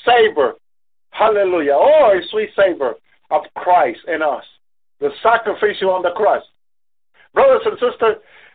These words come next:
there are many people not claiming what Jesus did on the cross. There are a lot of people asking God for things or rebuking the devil.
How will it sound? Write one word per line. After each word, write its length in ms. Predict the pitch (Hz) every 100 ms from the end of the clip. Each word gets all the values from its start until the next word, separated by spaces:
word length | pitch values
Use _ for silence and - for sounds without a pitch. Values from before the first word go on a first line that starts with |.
| -
there 180 | 226
are 100 | 214
many 320 | 202 269 262 247
people 420 | 262 254 233 196
not 280 | 214 226 226
claiming 460 | 233 254 226 185
what 200 | 185 175
Jesus 240 | 220 190 170
did 140 | 196
on 100 | 180
the 60 | 165
cross. 300 | 180 160 - _ _ _ _ _
There 160 | - 254
are 80 | 208
a 40 |
lot 300 | 208 262 285
of 80 | 262
people 320 | 269 269 247
asking 540 | 233 277 - - 254 233
God 240 | 233 233
for 180 | 247 226
things 280 | - 165 147 - _ - -
or 140 | 202 208
rebuking 680 | 208 151 226 302 302 269
the 160 | 254 254 -
devil. 420 | 190 143 123